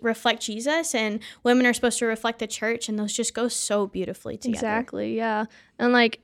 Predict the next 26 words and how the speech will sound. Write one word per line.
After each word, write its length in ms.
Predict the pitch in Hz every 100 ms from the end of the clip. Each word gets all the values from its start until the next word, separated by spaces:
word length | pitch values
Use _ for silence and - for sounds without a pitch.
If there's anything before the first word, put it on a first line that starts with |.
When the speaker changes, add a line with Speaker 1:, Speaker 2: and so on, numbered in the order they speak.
| _ -
Speaker 2:
even 540 | 254 247 254 247 233 - -
looking 420 | 226 233 254 226
at 200 | 214 -
the 80 | 214
word 320 | 202 208 208
helper 400 | - 202 208 214
that 320 | 190 202 -
God 260 | 214 202 196
used 340 | 202 202 208
here 220 | - 196
in 120 | - 214
Genesis, 680 | 214 220 - - 78 - -
like, 160 | 254
Speaker 1:
Mm-hmm. 100 | 233
Speaker 2:
the, 200 | 220 208 - -
the 120 | 220
Hebrew 560 | 214 - 302 302 262 214
word 400 | 190 95 - -
specifically, 640 | - 208 - 226 - 127
because 320 | 233 262 262 - - - -
there's, 280 | 311 330 - -
in 100 | 269
Hebrew 380 | - 339 381
and 120 | 330 233
Greek, 300 | 220 214 -
there's 280 | 233 220